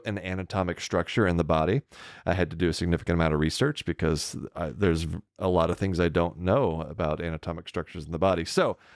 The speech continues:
I came up with a handful of things, and I'm gonna just give you something, and I want you to relate it to endocrinology in some way,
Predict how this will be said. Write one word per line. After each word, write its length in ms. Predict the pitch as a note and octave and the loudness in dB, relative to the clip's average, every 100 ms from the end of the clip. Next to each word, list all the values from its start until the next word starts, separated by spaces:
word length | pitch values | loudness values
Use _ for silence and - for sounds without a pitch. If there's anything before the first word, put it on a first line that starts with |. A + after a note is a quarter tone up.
| - | -4
I 100 | C3 | -2
came 240 | F3+ E3+ | 0 2
up 160 | F3 E3+ | 2 2
with 160 | C#3 | 2
a 80 | B2+ | 4
handful 460 | C#3 D3 D3+ D#3+ D3 | 4 2 2 2 2
of 100 | C3+ | 2
things, 560 | E3+ F3 F#3+ G3 - - - - | -2 -2 -2 -4 -8 -16 -20 -4
and 120 | C3 | 2
I'm 100 | B2+ | 2
gonna 160 | C3+ B2+ | 4 2
just 160 | A2 G#2+ | 0 2
give 160 | C#3 | 2
you 100 | D3+ | 4
something, 580 | D3 E3+ D#3+ F3+ F3 E3+ | 2 2 0 0 0 0
and 280 | A#2+ A#2 A2+ | 0 -2 0
I 120 | A#2 | 2
want 220 | A#2 A#2+ - | 2 0 0
you 60 | |
to 100 | A#2 | 2
relate 460 | G#2 G#2+ F#2 F#2+ F#2+ | 4 4 6 4 4
it 140 | F2 | 0
to 80 | F#2+ | 0
endocrinology 760 | F#2 F2+ F2 E2+ D#2+ D#2+ D#2 D2+ | 2 0 0 0 2 2 0 -4
in 100 | D2+ | -6
some 260 | - D2+ | -6 -4
way, 180 | D2+ C2+ | -6 -8